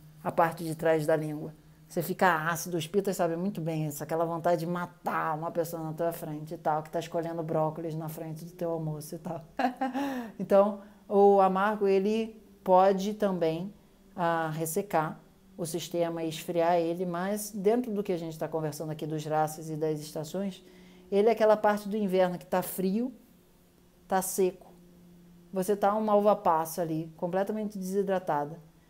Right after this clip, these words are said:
e você ainda não começou a restaurar o teu plasma de uma maneira adequada. Você tá naquele momento assim de quando que a vida vai melhorar.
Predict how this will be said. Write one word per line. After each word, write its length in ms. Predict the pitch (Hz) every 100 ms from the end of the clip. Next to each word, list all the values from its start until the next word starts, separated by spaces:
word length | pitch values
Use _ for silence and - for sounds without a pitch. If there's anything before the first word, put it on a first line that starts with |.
| _ -
e 40 |
você 220 | 190 196 208
ainda 220 | 208 214
não 120 | 214
começou 420 | 214 214 208 220
a 40 | 226
restaurar 500 | 214 208 196 185 190
o 40 |
teu 120 | 190
plasma 480 | 185 170 165 165 170
de 80 | 160
uma 220 | 165 160
maneira 320 | 160 160 156
adequada. 480 | 156 180 165 147 156 - - _ _ - -
Você 260 | 190 180 208
tá 220 | 202 202
naquele 360 | 208 208 208 202
momento 400 | 202 190 196 196
assim 200 | 190 202
de 140 | 190
quando 340 | - 214 262 254
que 120 | 220
a 40 |
vida 240 | 190 208 202
vai 160 | 196
melhorar. 500 | 196 190 190 156 139